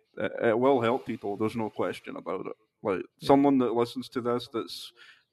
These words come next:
Speaker 1: got something, and might not even be the same thing, but just knowing that somebody else has went through something, whether it's equal or worse or whatever, it's just, you know, you, people can find some kind of, uh, inspiration for that.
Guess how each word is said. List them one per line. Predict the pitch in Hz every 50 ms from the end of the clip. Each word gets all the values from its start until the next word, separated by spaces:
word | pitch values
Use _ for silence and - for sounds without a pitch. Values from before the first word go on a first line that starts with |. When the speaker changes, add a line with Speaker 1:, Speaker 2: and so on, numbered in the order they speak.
| _ _
Speaker 1:
got | 123 123 120 117 - -
something, | - 135 123 127 123 - 135 123 117
and | 117 120
might | 135 160 190
not | 196 202 208
even | 190 185
be | 175 185
the | 175 160 143
same | - 175 165 160
thing, | 139 - 147 160 175 175
but | 165 - 139 135
just | - 151 143 -
knowing | 143 143 135 143 143
that | 135 110 -
somebody | - 135 135 131 120 117 117
else | 113 113 127 131 - -
has | 127 - -
went | 123 120 117 -
through | - 127 123 120
something, | 120 - 123 117 117 - - 117 107 - _ _ _ _ _ - _ _ _ -
whether | 135 151 160 165 147
it's | 135 131 -
equal | 135 131 131 - - 143 135 131 127 123
or | 113 107 104
worse | 107 117 127 131 123 117 -
or | 123 113
whatever, | 107 110 113 104 120 123 123 147 139 127 120 113
it's | 104 - -
just, | - - 131 120 113 - - _
you | 127
know, | 113 110 110 110 107 107 110 _ _ _ _ _ _ _
you, | 131 120 117 123 _ _ - _ _ _ _
people | - 143 139 - 151 127 -
can | - 135 117 113 110 110 - _ _ _ _ _ _ _
find | - - - 123 123 127 127 117 117
some | - - 117 113 113 110
kind | - - 123 113 110
of, | 104 107 104 -
uh, | 107 104 101 98 95 -
inspiration | - - 113 113 113 - - 113 101 104 113 120 - 135 123 117
for | - 117
that. | 113 - 53 117